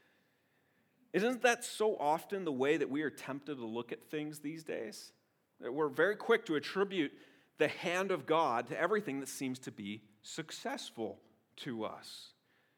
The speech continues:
You know, if the, if the people are coming, if it, if it's making money, if the operation is expanding, we're likely to say, "Well, there it is.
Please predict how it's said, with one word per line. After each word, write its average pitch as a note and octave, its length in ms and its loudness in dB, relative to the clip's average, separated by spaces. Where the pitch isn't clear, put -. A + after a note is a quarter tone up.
You - 80 0
know, A2 120 -2
if B2+ 160 0
the, G2+ 80 -12
if - 120 -18
the - 60 -18
people G#2+ 300 -10
are E2+ 60 -10
coming, C#3+ 460 -8
if - 140 -10
it, G#2 140 -10
if B2 140 -8
it's A2+ 140 -8
making G#2 440 -8
money, G#2 440 -4
if G#2+ 120 -6
the - 80 -4
operation C3+ 580 0
is A2+ 120 -4
expanding, C3 600 0
we're A#3 140 8
likely A#3 340 4
to G3+ 80 4
say, A3+ 240 6
"Well, G3+ 380 6
there B2 140 2
it D#3+ 60 2
is. E3 180 0